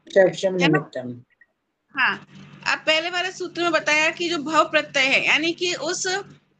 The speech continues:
Speaker 2: जीव की योग्यता ही, उस गति की योग्यता ही ऐसी कि वह कोई भी जीव जन्म ले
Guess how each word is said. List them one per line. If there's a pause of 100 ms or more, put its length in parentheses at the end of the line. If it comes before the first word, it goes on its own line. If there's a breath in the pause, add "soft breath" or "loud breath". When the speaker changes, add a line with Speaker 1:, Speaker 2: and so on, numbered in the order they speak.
Speaker 2:
जीव
की (120)
योग्यता
ही,
उस
गति
की
योग्यता
ही
ऐसी
कि
वह
कोई
भी
जीव
जन्म
ले